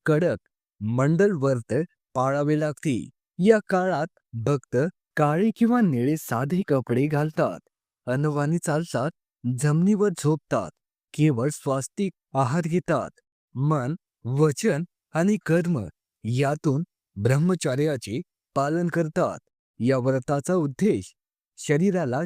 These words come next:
कष्टाची सवय लावणे आणि मनाला ईश्वराशी जोडणे हा असतो. यात गरीब श्रीमंत असा कोणताही भेद नसतो. प्रत्येक जण एकमेकांना स्वामी म्हणूनच हाक मारतो.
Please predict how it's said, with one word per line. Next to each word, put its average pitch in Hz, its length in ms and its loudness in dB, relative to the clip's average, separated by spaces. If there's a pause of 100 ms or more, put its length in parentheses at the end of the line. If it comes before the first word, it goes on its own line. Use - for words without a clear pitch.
(280)
कष्टाची 156 600 0
सवय 131 420 0
लावणे 147 480 -2 (400)
आणि 185 280 2
मनाला 127 480 -2 (140)
ईश्वराशी 170 680 0
जोडणे 127 520 -2 (340)
हा 175 160 4
असतो. 160 460 -2 (420)
यात 170 400 2
गरीब 160 340 0 (400)
श्रीमंत 160 520 0 (360)
असा 117 240 0
कोणताही 139 640 -2 (120)
भेद 151 280 0
नसतो. 143 520 0 (440)
प्रत्येक 170 560 2
जण 135 240 0 (280)
एकमेकांना 143 720 0
स्वामी 139 460 0
म्हणूनच 170 560 0 (160)
हाक 156 300 -2
मारतो. 151 500 0